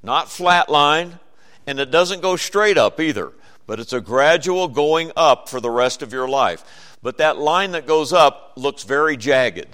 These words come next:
<laughs> because there are times when you have victory over that sin,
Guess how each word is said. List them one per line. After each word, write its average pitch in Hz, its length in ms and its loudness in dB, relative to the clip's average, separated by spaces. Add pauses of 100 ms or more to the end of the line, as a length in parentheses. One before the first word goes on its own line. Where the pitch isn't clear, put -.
(320)
<laughs> - 360 -20
because 139 340 -4
there 147 140 0
are 127 100 2
times 151 420 -6
when 139 140 -8
you 131 140 -6
have 117 180 -2
victory 170 460 -6
over 165 220 -4
that 160 200 -2
sin, 160 420 -6